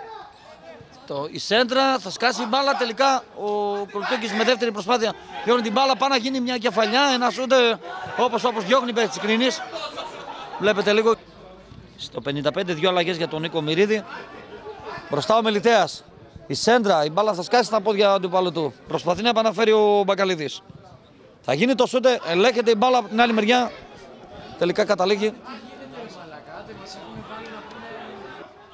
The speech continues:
ο Σκουρίδα. Λάθος εδώ. Προσπαθεί να διαχειριστεί ο Γκένος τώρα τη φάση. Που πατάει την μπάλα.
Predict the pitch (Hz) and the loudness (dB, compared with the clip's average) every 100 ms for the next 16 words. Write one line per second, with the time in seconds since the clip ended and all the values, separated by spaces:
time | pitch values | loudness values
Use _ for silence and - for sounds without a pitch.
0 | - - - 143 - 143 123 104 - - | -20 -20 -12 -8 -4 -2 -2 -6 -12 -20
1 | - - - - 143 208 175 175 147 127 | -20 -20 -20 -6 0 0 0 -2 -2 -2
2 | 110 - - - - - - - 135 131 | -4 -8 -12 -10 -8 -10 -12 -8 -8 -2
3 | 165 214 214 196 185 - 180 185 180 190 | 0 2 4 4 0 -2 2 2 2 0
4 | - 214 190 185 170 226 196 160 180 170 | 2 2 4 2 2 2 0 0 0 2
5 | 165 143 160 120 113 - - - - 160 | -2 -2 -2 -2 -10 -14 -20 -20 -14 -4
6 | 160 170 220 196 175 135 | 0 2 2 4 2 -2